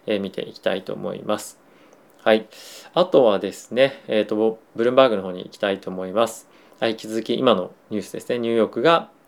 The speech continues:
えー、ワクチンマンデート義務化っていうのを、まあ、今後やっていきますよというのがニュースとしてだ-、出ていました。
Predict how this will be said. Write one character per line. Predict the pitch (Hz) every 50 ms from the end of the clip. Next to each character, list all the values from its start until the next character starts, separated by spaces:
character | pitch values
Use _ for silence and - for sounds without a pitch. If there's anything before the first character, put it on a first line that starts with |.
| _ -
え | 107
ー、 | 101
ワ | 101 98
ク | - -
チ | - 107
ン | 104 104
マ | 101 98
ン | 95 98
デ | 98 98
ー | -
ト | - 104
義 | 107 -
務 | 110 107 101
化 | - 104 98
っ | -
て | - -
い |
う | 214
の | 254
を、 | 208 113 - - - - - _ _ _
ま | -
あ、 |
今 | - - 101 98 98
後 | 98 98 95 - - _
や | - 98
っ | -
て | - -
い | 95
き | - 104
ま | 95 92
す | - -
よ | 104 98
と | - 170
い |
う | -
の | 233
が | 175 101 - -
ニ | 113 104
ュ |
ー | 95
ス | - -
と | -
し | 117 -
て | - 196 180
だ-、 | - - 98 - - _ _ -
出 | - -
て | - -
い | - -
ま | 101 98 -
し | -
た。 | - -